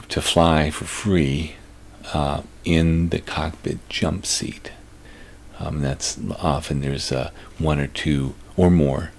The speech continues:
seats in the cockpit, um, and, uh, given a free ride to, you know, wherever they're going, provided that there's room in the airplane. And, uh,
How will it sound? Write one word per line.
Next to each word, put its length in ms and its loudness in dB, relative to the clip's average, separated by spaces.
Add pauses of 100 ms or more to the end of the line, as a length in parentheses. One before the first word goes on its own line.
(200)
seats 600 0
in 220 -2
the 80 -6
cockpit, 640 -10 (580)
um, 440 -4 (800)
and, 400 -4
uh, 140 -6
given 340 -2
a 60 -6
free 220 -4
ride 420 -4
to, 240 -6 (140)
you 120 -2
know, 100 -6
wherever 240 -6
they're 100 -4
going, 360 -2 (340)
provided 680 0
that 200 -6
there's 200 -4
room 440 0
in 120 -6
the 140 -4
airplane. 460 -12 (760)
And, 360 -8
uh, 100 -12